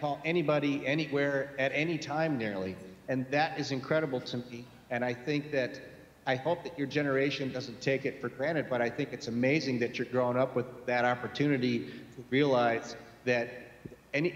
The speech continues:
the things that we do on the other side of the planet impact and affect others on the other side of the planet. And what that means is, uh, all of us really live within the same habitat.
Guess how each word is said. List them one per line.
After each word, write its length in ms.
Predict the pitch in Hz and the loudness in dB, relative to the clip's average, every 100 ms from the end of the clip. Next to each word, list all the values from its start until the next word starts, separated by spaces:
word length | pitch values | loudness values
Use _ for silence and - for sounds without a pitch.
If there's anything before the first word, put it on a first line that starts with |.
| - | -6
the 80 | |
things 260 | - 175 170 | -4 -2 0
that 160 | 139 143 | 0 2
we 140 | 147 | 2
do 240 | 127 160 | 4 2
on 160 | 156 - | 0 -2
the 100 | 127 | 0
other 140 | 135 | 0
side 240 | 131 135 131 | 2 2 0
of 60 | 110 - | 0 -6
the 60 | |
planet 460 | 107 - 139 127 120 - - - - - - | -12 -10 -2 0 0 -6 -16 -20 -20 -20 -6
impact 500 | 147 156 147 135 127 131 | 0 0 2 2 0 -4
and 80 | 120 | -4
affect 340 | - 131 - | 0 0 0
others 460 | 135 135 131 123 - | -2 0 -2 -4 -6
on 120 | 120 | -8
the 100 | 135 | -2
other 160 | 170 175 | 0 0
side 240 | - 120 | 0 0
of 60 | 104 | 0
the 60 | 95 | -2
planet. 340 | - 104 95 - - - | -6 -8 -8 -10 -18 -10
And 100 | 127 | -4
what 140 | 139 156 | -2 0
that 220 | 143 143 | 0 2
means 300 | 156 160 131 | 2 4 4
is, 340 | 127 120 110 - - - - - - | 4 4 0 -6 -14 -18 -20 -20 -10
uh, 400 | 123 117 113 117 117 | -2 2 2 0 -2
all 260 | 139 165 170 | 0 2 2
of 120 | 135 | 2
us 560 | 123 120 - - - - | 2 0 -4 -6 -12 -2
really 200 | 170 139 | 2 2
live 280 | 135 156 123 | 4 2 2
within 300 | 123 139 127 | -2 -4 -8
the 60 | |
same 280 | 113 143 139 | -4 0 0
habitat. 640 | 117 131 135 127 120 92 | 2 2 0 -4 -4 -6